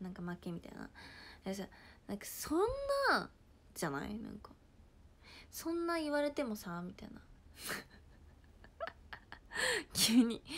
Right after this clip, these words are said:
急になんか強気。そうだよ。頑張ってる？ゆうた。その料理一品にその人の大きな努力。そうだよ。本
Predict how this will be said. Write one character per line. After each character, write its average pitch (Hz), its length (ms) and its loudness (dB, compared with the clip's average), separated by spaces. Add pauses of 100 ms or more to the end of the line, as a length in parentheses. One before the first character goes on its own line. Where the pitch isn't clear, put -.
(340)
急 - 160 -2
に 294 180 4
な 285 120 4
ん 269 60 4
か 208 120 4
強 202 280 0
気。 202 220 -4 (2000)
そ - 100 -18 (120)
う 214 40 -4
だ 233 80 -10
よ。 - 80 -12 (960)
頑 226 200 2
張 262 100 10
っ 277 40 8
て 247 180 0
る？ 233 180 6
ゆ 269 140 6
う 240 60 -2
た。 220 320 -4 (640)
そ - 140 0
の 240 140 6
料 262 220 8
理 202 200 0 (340)
一 208 100 -4 (160)
品 190 280 2
に 196 100 -2
そ - 140 -6
の 196 120 0
人 - 240 -6
の 190 260 -2
大 202 60 -4
き - 140 -8
な 185 80 -4
努 190 140 -2
力。 190 280 -6
そ 302 340 8
う 339 40 10
だ 220 140 10
よ。 180 180 2
本 220 140 -8